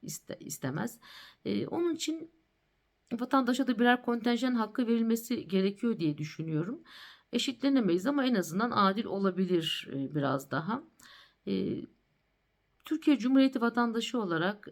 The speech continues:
e, benim bir sonraki seçimlerde en büyük temennim seçilecek olan kişilerin vatandaşların, evlatların istikbalini kendi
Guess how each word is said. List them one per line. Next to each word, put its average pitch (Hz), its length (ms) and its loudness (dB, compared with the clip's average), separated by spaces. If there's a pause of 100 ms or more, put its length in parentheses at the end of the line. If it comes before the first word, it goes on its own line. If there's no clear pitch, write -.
e, 165 300 -4 (240)
benim 226 440 0 (460)
bir 190 200 -4
sonraki 202 440 0
seçimlerde 175 920 -4 (300)
en 269 180 2
büyük 190 300 -2
temennim 156 600 -2 (520)
seçilecek 254 640 0
olan 180 300 0
kişilerin 180 720 -4 (1200)
vatandaşların, 254 840 0 (120)
evlatların 233 580 2
istikbalini 185 1000 0 (220)
kendi 226 580 -2